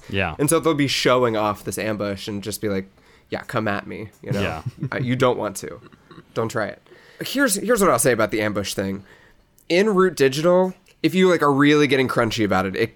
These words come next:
Speaker 2: it does slightly change with the advantage, uh, or the swinginess that an ambush could have,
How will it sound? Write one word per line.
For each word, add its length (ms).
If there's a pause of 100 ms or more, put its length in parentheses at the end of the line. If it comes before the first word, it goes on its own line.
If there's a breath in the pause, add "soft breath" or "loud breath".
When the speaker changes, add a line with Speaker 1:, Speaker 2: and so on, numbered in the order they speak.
(140)
Speaker 2:
it 260
does 300
slightly 440
change 800 (260)
with 140
the 180
advantage, 880 (400)
uh, 140
or 100
the 100
swinginess 680
that 140
an 80
ambush 460
could 280 (160)
have, 420